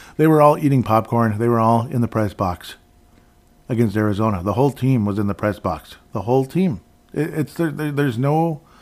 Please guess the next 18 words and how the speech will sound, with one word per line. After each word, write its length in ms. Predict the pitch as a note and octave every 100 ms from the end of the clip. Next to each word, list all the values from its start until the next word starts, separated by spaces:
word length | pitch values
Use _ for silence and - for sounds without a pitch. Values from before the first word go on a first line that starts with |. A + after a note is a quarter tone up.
| - - _ _
way 160 | B2+ C3
around 280 | A2+ C#3+
it. 140 | A#2 - - -
Everybody 520 | C3+ C3 B2 A2+ G2 - - - - -
stunk 400 | - - A#2+ G#2+
in 80 | G2+
the 100 | G2
game 360 | G2 A2 D#3 - - -
for 100 | A2+
them. 200 | G#2 A#2+
You 100 | A#2+
know, 120 | A#2+
I 100 | D3
mean, 200 | A#2+ A#2 - - - - - - - F#3
you 140 | D#3+
lose 200 | D#3+ E3+
six 220 | - E3+ C3+
nothing. 520 | D3+ D3 D#3 D3